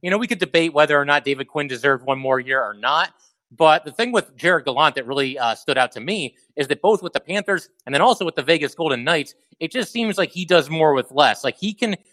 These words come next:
take over a roster that maybe is not necessarily the most talented roster in the league, but he will get the absolute most out, out of all of his players. He will take the team as far as they can possibly go. We saw that when he took the Vegas Golden Knights to the Stanley Cup Finals. And now he comes to the Rangers,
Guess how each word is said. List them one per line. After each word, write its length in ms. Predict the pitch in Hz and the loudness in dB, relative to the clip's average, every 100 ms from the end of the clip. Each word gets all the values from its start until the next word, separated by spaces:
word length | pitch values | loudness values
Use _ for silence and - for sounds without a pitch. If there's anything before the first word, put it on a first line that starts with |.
| _ | _
take 220 | - 190 202 | -4 -2 2
over 240 | 190 170 | 4 6
a 100 | 139 | 6
roster 680 | 131 147 160 - 202 220 - _ _ 117 | 6 4 2 -2 -2 -2 -6 _ _ -4
that 220 | 151 139 | -2 0
maybe 340 | 151 180 185 | -4 -4 -4
is 200 | 160 123 | -6 -4
not 220 | 151 156 | 0 0
necessarily 480 | 151 135 127 160 151 | -2 -10 0 2 2
the 80 | 135 | -2
most 240 | 139 127 | -4 -6
talented 380 | - 156 156 139 | -4 -2 -2 -4
roster 400 | 117 147 143 165 | 2 2 2 -2
in 80 | 135 | -4
the 80 | 117 | -6
league, 300 | 127 185 - _ - | -8 -8 -10 _ -10
but 100 | 123 | -10
he 120 | 160 | -6
will 100 | 180 | -2
get 140 | 175 | -2
the 140 | 175 151 | 0 2
absolute 360 | 160 147 143 | 2 0 -6
most 280 | 120 160 - | -2 -4 0
out, 180 | 165 175 - | 0 0 0
out 120 | 143 | 0
of 100 | 127 | 2
all 160 | 127 175 | 2 0
of 60 | 185 | -2
his 120 | 170 | -6
players. 480 | 170 156 160 156 - _ _ | -4 -4 -4 -8 -16 _ _
He 160 | - 151 | -12 -2
will 160 | 143 135 | -2 -2
take 260 | - 165 | -4 -6
the 60 | - | -8
team 180 | 160 160 | -8 -6
as 80 | |
far 200 | - 156 | 2 4
as 80 | 160 | 4
they 100 | 143 | 0
can 120 | 139 | -8
possibly 400 | 135 143 151 175 | -2 0 0 -4
go. 160 | 151 143 | 0 0
We 140 | 147 | 0
saw 180 | 131 147 | 0 2
that 140 | 143 135 | 2 0
when 80 | |
he 40 | 135 | -6
took 180 | 151 - | -10 -8
the 80 | |
Vegas 280 | 131 139 127 | -8 -8 -8
Golden 240 | 147 135 123 | -12 -10 -8
Knights 240 | 135 - | -8 -10
to 60 | 120 | -18
the 80 | |
Stanley 260 | 110 139 123 | -14 -12 -8
Cup 220 | 123 - | -6 -4
Finals. 420 | 135 131 107 - _ _ _ _ | -4 -4 -6 -16 _ _ _ _
And 420 | 151 147 143 139 131 _ _ | 0 2 4 2 -4 _ _
now 440 | 139 226 180 170 - _ - | 2 2 0 -4 -6 _ -10
he 80 | 220 | -4
comes 220 | 175 156 | -4 -2
to 40 | |
the 80 | 147 | 0
Rangers, 480 | 151 208 170 147 | 2 0 0 -2